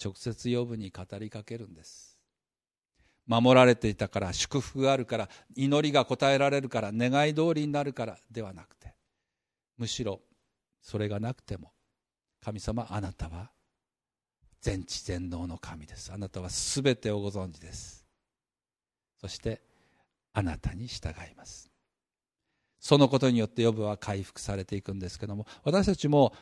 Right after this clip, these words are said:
似たようなプロセスを通らさせられます。どんなに努力しても、どんなに頑張っても、一生懸命自分の力でやっても、どうしても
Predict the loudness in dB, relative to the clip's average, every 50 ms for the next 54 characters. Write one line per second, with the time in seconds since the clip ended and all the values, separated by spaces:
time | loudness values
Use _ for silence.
0 | -14 _ 0 0 2 4 4 4 4 2 2 0 -2 -4 -4 -2 -2 -2 -2 -2
1 | -6 -8 -8 -8 -8 -6 -6 -6 -8 -12 _ -10 -8 -6 -6 -6 -8 -8 -8 -10
2 | -8 -8 -8 -8 -8 -8 -10 -10 -10 -12 -12 -12 -12 -12 -14 -14 -16 -20 -20 _
3 | _ _ _ _ _ 4 4 6 6 8 6 6 6 4 6 8 10 10 8 6
4 | 4 -2 -6 -4 -4 -4 -2 0 2 2 6 6 6 6 6 6 6 6 6 4
5 | 2 0 -2 -6 -6 -6 -6 -10 _ _ _ _ -20 -20 -20 -10 -10 -6 0 6
6 | 6 6 8 10 8 8 8 8 8 8 8 6 4 0 2 4 4 4 4 4
7 | 2 2 -2 0 2 4 4 4 4 4 2 2 0 -2 -4 0 2 2 2 2
8 | 0 -6 -20 -20 _ _ -4 -2 0 2 2 2 2 0 -2 -4 0 2 2 2
9 | 2 -2